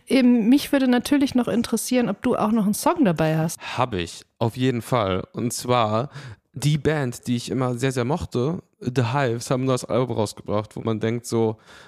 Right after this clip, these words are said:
Speaker 2: boah, weiß man nicht, ist das, ist das notwendig? <laughs> Braucht man das jetzt so? Das erste Album seit, oh,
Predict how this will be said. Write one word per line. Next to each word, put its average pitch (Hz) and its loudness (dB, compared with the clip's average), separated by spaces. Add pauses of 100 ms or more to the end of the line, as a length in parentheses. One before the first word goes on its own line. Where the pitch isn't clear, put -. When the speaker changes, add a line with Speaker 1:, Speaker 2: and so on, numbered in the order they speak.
(140)
Speaker 2:
boah, 113 0
weiß 135 -2
man 123 -2
nicht, 110 -4
ist 120 -6
das, 131 -6
ist 117 -8
das 123 -8
notwendig? 165 -2 (320)
<laughs> - -12
Braucht 143 0
man 226 -2
das - -6
jetzt - -4
so? 247 0
Das 160 -2
erste 175 -2
Album 151 0
seit, 139 0
oh, 139 2